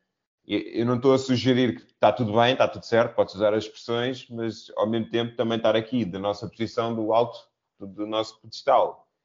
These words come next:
em que não temos propriamente nenhuma interação, ó, significativa com estas populações. Eu estar a av-, avaliar e a julgar outra população que tem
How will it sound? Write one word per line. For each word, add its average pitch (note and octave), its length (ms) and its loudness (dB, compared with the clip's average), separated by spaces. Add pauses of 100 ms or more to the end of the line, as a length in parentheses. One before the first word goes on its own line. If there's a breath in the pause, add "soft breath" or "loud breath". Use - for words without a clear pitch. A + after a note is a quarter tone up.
(140)
em G2+ 100 -8
que G#2 80 -8
não A2 120 0
temos A2+ 200 -4
propriamente A2 420 -4
nenhuma A#2 180 -4
interação, A2+ 760 -2
ó, - 240 0
significativa A2+ 760 -6
com A#2 100 -6
estas A#2 200 -6
populações. A#2+ 540 -6
Eu F2 40 -10
estar G#2 180 2
a G#2 60 6
av-, G2+ 280 0
avaliar G#2 500 2
e G#2+ 80 2
a G2 40 0
julgar G2 280 0
outra G#2 240 -2
população G2+ 500 -8 (360)
que - 120 -20
tem G2 440 4